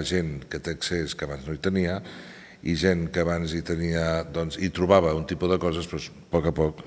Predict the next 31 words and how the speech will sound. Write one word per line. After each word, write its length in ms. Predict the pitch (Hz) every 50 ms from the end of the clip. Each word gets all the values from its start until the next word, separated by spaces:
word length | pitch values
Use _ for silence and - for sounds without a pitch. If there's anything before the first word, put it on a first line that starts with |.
| - -
ara 240 | 78 78 80 82 82
no 120 | 80 76
se 160 | - - 69
les 180 | 62 60 - -
troba. 240 | 65 62 58 55 53 - - - _ - - - - - - - - - - - -
Tot 160 | - 104 95 90
i 80 | 107
així, 300 | 107 98 - - 101 104 113 127 131 - - - - - -
eh, 520 | 92 92 90 90 90 85 82 82 82 80 - - - - - - - - -
de 220 | 95 92 87 98 92
lo, 140 | 90 95
de 220 | - 92 85 92 95
lo 100 | 90 87
que 140 | 76 87 92
jo 80 | 95 90
parlaré 300 | - 104 95 101 101 104
avui 300 | 98 98 98 101 117 117 101 -
és 140 | 101 95 90 101
aquesta 380 | 92 - 104 90 - - 87 -
part 160 | 95 90 87
no 120 | 92 92 90
de 80 | 82 76
conservació, 560 | 85 78 - 87 76 76 80 76 - 82 80 78
sinó 320 | - 92 87 90 87 87 87 - - - - - - - - -
de 80 | 82 87
la 120 | 90 87 85
difusió 720 | 87 87 - 92 87 80 87 92 98 101 101 101 101 85 - - 82 85
de 140 | 90 87 82
coneixements, 840 | 90 85 82 80 - - 82 85 90 87 85 80 71 67 64 64 69 71
de 140 | 76 76 78 76 78 76
històries, 720 | - - - - 92 82 80 76 69 67 67 67 - -